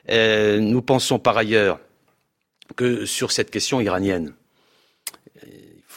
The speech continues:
faut rajouter deux points. D'abord, l'analyse que fait, que font les États-Unis sur ce sujet, euh, nous paraît une analyse erronée.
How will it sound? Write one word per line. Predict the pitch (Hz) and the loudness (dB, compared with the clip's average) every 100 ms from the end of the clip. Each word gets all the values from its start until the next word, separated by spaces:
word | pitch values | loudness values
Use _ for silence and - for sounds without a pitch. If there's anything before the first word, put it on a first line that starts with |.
| 98 | -2
faut | |
rajouter | 101 101 92 110 101 90 - - | -2 -4 -4 -2 0 -2 -8 -18
deux | 95 110 | -6 -6
points. | - 101 85 - | -4 -6 -8 -4
D'abord, | 98 101 139 123 - _ _ - - _ _ _ _ - | -2 2 2 0 -6 _ _ -20 -20 _ _ _ _ -6
l'analyse | 117 120 120 143 139 | -2 0 0 0 -2
que | - | -2
fait, | 123 - 127 110 98 95 - | -2 -2 2 4 2 -2 -8
que | 104 | -8
font | - | -2
les | 123 104 | -2 0
États-Unis | 113 95 98 92 | 0 0 0 -2
sur | - | -6
ce | 92 98 | -10 -10
sujet, | - 92 120 147 - - - - _ | -8 -2 -2 -4 -8 -20 -20 -20 _
euh, | - 104 | -4 0
nous | 107 104 | 0 0
paraît | 113 117 | 2 2
une | 143 120 | 0 0
analyse | 110 110 131 120 - | 0 0 0 -4 -2
erronée. | 123 101 104 92 | 0 2 0 -2